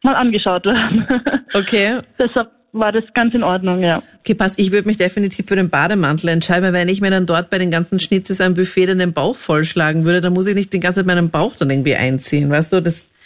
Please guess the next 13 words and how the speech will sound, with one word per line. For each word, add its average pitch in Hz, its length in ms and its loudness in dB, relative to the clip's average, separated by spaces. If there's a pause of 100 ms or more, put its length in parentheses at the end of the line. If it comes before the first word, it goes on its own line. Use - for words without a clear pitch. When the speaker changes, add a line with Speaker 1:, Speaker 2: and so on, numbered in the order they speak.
(360)
Speaker 2:
wenn 269 100 0
ich 202 100 -2
da 208 80 -2
so 214 140 0
voll 202 360 0
Speaker 1:
<laughs> 214 40 -2
Ja. 247 200 0
Speaker 2:
gegessen 202 380 -2
und 208 120 0
an 202 140 0
der 196 160 -2
Ecke 185 280 -2
gammle 196 600 0